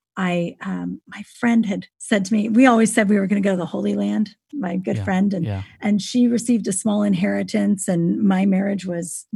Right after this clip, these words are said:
Speaker 1: going nowhere. It was gonna all fall apart and you could see it coming. And it, I was so distressed.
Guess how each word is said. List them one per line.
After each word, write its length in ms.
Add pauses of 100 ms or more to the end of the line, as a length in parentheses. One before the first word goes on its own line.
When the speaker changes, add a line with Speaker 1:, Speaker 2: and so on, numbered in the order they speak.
Speaker 1:
going 460 (320)
nowhere. 480
It 60
was 160
gonna 200
all 160
fall 240
apart 300
and 80
you 100
could 160
see 300
it 180 (140)
coming. 400
And 180
it, 60
I 80
was 200
so 200
distressed. 640